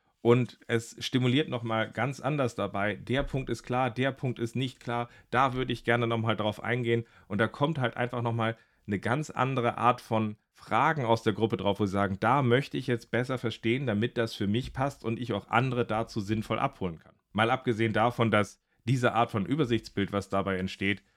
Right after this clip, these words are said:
bei den Teilnehmern deutlich stärker resoniert, wenn man Wochen oder Monate nach dem Training noch mal mit ihnen drüber redet.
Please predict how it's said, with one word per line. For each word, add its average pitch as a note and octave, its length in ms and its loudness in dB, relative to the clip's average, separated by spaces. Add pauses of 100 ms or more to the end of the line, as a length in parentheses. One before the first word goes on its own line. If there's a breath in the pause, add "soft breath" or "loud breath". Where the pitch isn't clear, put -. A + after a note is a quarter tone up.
(160)
bei G2+ 100 2
den G#2 160 0
Teilnehmern G#2+ 560 0
deutlich G#2+ 480 0
stärker G2 640 -2
resoniert, G2 720 2
wenn G2 100 0
man F#2 320 0
Wochen G2+ 400 -2
oder F#2+ 180 0
Monate F#2+ 440 2
nach F2+ 160 -4
dem F2 160 -6
Training F2+ 280 -4
noch E2+ 120 -10
mal E2+ 140 -4
mit E2 140 -8
ihnen E2 120 -18
drüber D#2 240 -20
redet. F2 320 -8